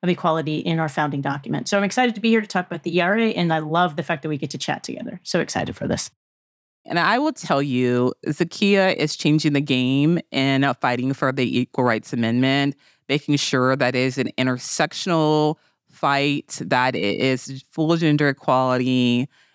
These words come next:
Speaker 2: and is looking from an intersectional perspective. So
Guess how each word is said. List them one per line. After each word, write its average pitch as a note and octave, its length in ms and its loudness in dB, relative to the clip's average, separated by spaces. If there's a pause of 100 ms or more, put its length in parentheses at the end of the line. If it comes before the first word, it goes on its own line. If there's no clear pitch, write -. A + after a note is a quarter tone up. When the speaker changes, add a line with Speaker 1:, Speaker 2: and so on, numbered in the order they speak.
(100)
Speaker 2:
and C3+ 220 2
is C3 100 0
looking C3+ 300 0 (200)
from B2+ 340 0
an A#2+ 100 0
intersectional B2+ 500 0
perspective. A2 640 -2
So C3 260 2